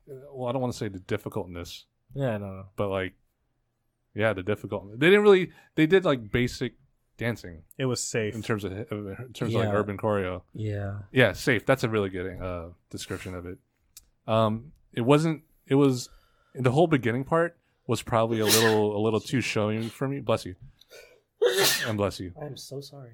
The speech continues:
Speaker 1: Uh, it was
Speaker 3: You
Speaker 1: a little
Speaker 3: get one
Speaker 1: too showy for me. Kinda like, um, the S T Kings when they performed.
Speaker 3: Yeah.
Speaker 1: A lot of just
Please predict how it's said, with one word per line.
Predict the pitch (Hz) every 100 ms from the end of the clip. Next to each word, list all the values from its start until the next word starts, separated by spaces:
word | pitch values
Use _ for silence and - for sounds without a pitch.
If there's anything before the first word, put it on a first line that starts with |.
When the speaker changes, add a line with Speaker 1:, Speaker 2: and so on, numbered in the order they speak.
| -
Speaker 1:
Uh, | 110 110 104
it | 107
was | 120
Speaker 3:
You |
Speaker 1:
a | 135
little | 123
Speaker 3:
get | 113 131
one | 123 117 113 110
Speaker 1:
too | -
showy | - 110 120
for | -
me. | 139 139
Kinda | - 147 147
like, | 135 127 -
um, | 110 104 101 98 101 -
the | 110
S | 110 -
T | 127
Kings | 120 135 143 135
when | 120
they | 110 120
performed. | - 156 143 139
Speaker 3:
Yeah. | 120 113 101 - _
Speaker 1:
A | 113
lot | 113 117
of | 107
just | 107 104 -